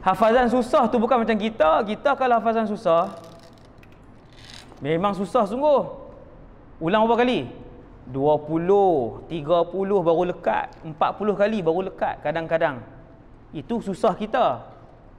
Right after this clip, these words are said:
No? Ulang tiga puluh kali baru lekat. Tu pun lekat sampai bila?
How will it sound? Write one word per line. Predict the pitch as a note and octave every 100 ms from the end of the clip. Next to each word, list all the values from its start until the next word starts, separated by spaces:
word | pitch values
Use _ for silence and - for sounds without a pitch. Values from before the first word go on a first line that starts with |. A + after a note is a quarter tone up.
| - F3
No? | A#3 A#3 - - - - - -
Ulang | E3+ G3 C4+ C4+
tiga | A#3 A3 A#3
puluh | A#3 B3
kali | B3 C4+ A#3+
baru | A3+ A3
lekat. | A3 F#3 -
Tu | B3
pun | C4+ B3+
lekat | C4+ A3
sampai | B3 B3+
bila? | B3+